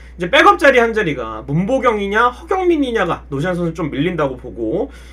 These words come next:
이 중요한데, 공격을 생각하면 문보경, 수비를 생각하면 허경민, 또 경험도 허경민이 앞서지만 문보경 선수가 최근에 기세가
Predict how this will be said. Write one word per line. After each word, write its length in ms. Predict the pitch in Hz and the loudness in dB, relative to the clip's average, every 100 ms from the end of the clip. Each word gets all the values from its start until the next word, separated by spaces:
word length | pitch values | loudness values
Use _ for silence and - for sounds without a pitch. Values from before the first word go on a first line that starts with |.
| - 156 | -18 -8
이 300 | 170 170 151 | -4 -4 -4
중요한데, 640 | 165 190 208 208 220 - | -2 0 0 0 -2 0
공격을 360 | 175 226 330 330 | -2 4 4 4
생각하면 520 | 302 269 262 233 151 | 2 0 -2 -2 -2
문보경, 400 | 131 131 123 107 | -6 -8 -8 -10
수비를 320 | - 226 240 | -10 -6 -4
생각하면 640 | 226 196 180 190 196 285 294 - - | -4 -6 -6 -4 0 0 -2 -8 0
허경민, 420 | 254 277 185 - | 4 4 2 -2
또 100 | - | -8
경험도 400 | 143 190 247 254 | -2 2 4 4
허경민이 420 | 240 247 254 247 202 | 4 2 0 -2 -4
앞서지만 640 | - 156 139 160 208 - - - | -2 -6 -4 -2 -2 -2 -12 -12
문보경 420 | 151 170 254 339 285 | -2 0 2 2 4
선수가 680 | 262 254 240 233 254 185 - - | 2 2 -2 0 0 0 -4 -8
최근에 340 | 269 269 277 | -4 0 0
기세가 580 | - 165 214 233 233 151 | -2 -2 2 4 2 0